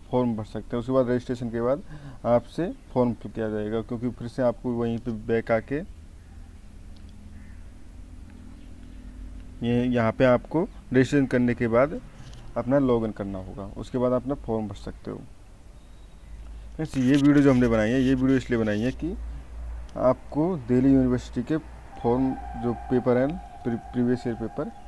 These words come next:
वो किस तरह से मिल सकते हैं। तो दिल्ली university के previous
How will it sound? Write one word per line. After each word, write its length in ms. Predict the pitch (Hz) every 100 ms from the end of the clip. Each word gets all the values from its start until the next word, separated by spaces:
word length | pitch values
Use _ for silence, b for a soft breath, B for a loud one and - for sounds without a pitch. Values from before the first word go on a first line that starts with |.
| -
वो 100 | 143 -
किस 140 | 127
तरह 140 | 123 113
से 120 | 110
मिल 120 | 101
सकते 340 | - 101 -
हैं। 120 | 104 - b b b 117
तो 60 |
दिल्ली 240 | 113 127 135
university 340 | 135 131 131
के 100 | 123
previous 280 | 123 123